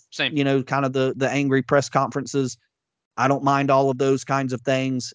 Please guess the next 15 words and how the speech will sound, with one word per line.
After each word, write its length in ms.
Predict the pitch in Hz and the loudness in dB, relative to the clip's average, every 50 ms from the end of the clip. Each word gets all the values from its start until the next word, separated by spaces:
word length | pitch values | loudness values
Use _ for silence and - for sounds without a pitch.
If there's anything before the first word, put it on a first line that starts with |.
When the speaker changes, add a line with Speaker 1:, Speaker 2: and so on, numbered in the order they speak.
| _ - | _ -8
Speaker 2:
And 420 | 117 113 110 110 107 104 104 101 92 _ _ _ _ _ _ _ _ _ _ _ _ - | -6 -6 -4 -4 -6 -6 -8 -10 -14 _ _ _ _ _ _ _ _ _ _ _ _ -2
that, 500 | 117 127 139 147 156 156 - - - - - _ _ _ _ _ _ _ _ _ - | 0 2 4 4 2 2 0 -4 -18 -20 -20 _ _ _ _ _ _ _ _ _ 2
working 360 | - 151 180 180 - 202 196 | 4 4 4 4 2 0 0
in 140 | 202 196 180 | 0 -2 -2
childcare, 680 | - - 165 160 160 151 139 - - 151 147 147 147 | 0 0 2 2 2 0 0 0 0 0 0 0 0
you're 200 | 127 113 127 156 | 0 2 2 2
a 60 | 170 | 0
teacher 340 | 160 - 160 156 - - 160 | 0 -4 -6 -6 -4 -6 -6
as 120 | 160 143 131 | -6 -4 -2
well. 420 | 127 127 127 127 127 123 123 _ _ _ _ _ _ _ _ _ _ _ _ _ _ _ _ - | 0 0 2 2 0 0 -4 _ _ _ _ _ _ _ _ _ _ _ _ _ _ _ _ -2
It 160 | - 139 143 - | 0 0 2 2
makes 560 | 127 127 143 151 160 160 - - - - _ _ - - | 2 4 4 4 4 2 -2 -12 -18 -18 _ _ -4 0
sense 520 | 151 143 139 135 - - - - - - - | 0 2 0 0 -4 -6 -8 -8 -8 -8 -6
to 120 | - 135 | -4 -4
say, 560 | - - - 139 127 127 123 123 123 123 120 | -2 0 2 2 2 2 2 0 0 -2 -2